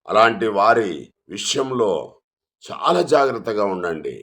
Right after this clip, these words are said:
మీ యొక్క ఆత్మలను పాతాళానికి, నరకానికి తీసుకొని వెళ్తారు.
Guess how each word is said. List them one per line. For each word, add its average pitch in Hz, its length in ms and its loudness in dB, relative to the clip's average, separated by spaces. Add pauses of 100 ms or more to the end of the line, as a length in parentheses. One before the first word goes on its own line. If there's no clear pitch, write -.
(1040)
మీ 78 260 -8
యొక్క 95 220 -4 (340)
ఆత్మలను 92 560 -6 (640)
పాతాళానికి, 92 680 -6 (120)
నరకానికి 95 540 -8
తీసుకొని 104 420 -8
వెళ్తారు. 85 440 -8